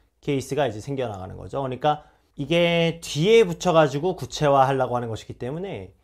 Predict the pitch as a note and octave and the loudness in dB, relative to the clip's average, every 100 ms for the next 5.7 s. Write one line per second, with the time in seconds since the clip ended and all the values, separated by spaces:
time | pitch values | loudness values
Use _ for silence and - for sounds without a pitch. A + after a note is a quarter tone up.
0 | _ _ _ _ - D3+ F#3 F#3+ - - | _ _ _ _ -2 2 2 0 -6 0
1 | F#3 F3+ F#3 F3+ E3 D#3+ D#3+ G#3 B3+ - | 2 2 0 0 -2 0 2 2 0 -4
2 | - - A#2 A#2 G#3 C#4 C#4+ _ - E3+ | -16 -10 -8 2 2 2 -4 _ -4 -2
3 | A#2+ C#3+ D3+ D3 D3+ D3 C#3+ A#2+ A#2+ A2+ | 2 2 2 -2 0 2 2 2 -4 -6
4 | C3 A#2 G#2 G#2 C#3+ A3+ A#3+ _ _ _ | -6 -8 -10 -10 -8 -8 -10 _ _ _
5 | - A#2 C3+ D3+ - - A#2 | -10 -4 -2 -2 -6 -10 -8